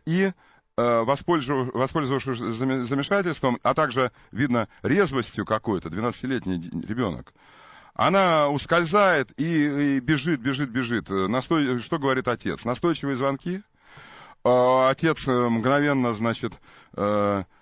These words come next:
э, отец мгновенно, э, там, видит мать, как мать встречает её, она бросается к матери вся в слезах, девочка. Он одевается, там, как-то нелепо, он говорит, там, как-то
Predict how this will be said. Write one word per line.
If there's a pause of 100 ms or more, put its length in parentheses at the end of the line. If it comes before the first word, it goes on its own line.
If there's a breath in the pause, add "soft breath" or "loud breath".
(160 soft breath)
э,
отец
мгновенно,
э,
там,
видит
мать,
как
мать
встречает
её,
она
бросается
к
матери
вся
в
слезах,
девочка. (720 loud breath)
Он
одевается,
там,
как-то
нелепо,
он
говорит,
там,
как-то